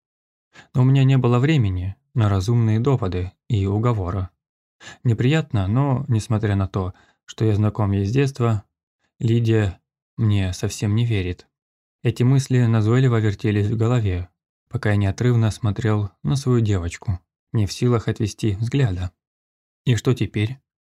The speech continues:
вывел меня из раздумий тонкий голосок малышки. "Хотел бы я сам знать", подумал я,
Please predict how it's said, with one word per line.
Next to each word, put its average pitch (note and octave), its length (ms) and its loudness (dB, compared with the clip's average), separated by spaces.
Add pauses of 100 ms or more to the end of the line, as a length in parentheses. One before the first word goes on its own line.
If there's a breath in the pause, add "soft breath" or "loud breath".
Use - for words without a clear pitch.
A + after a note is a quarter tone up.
(560)
вывел A2 400 2
меня A2 320 2
из G#2 60 0
раздумий A2+ 500 2
тонкий B2 460 0
голосок G#2+ 520 0
малышки. A2 580 -2 (280)
"Хотел G#2 300 -2
бы F#2+ 140 -2
я F#2 140 -4
сам A#2+ 280 -2
знать", B2+ 340 -2 (400)
подумал A#2 380 2
я, A2 360 0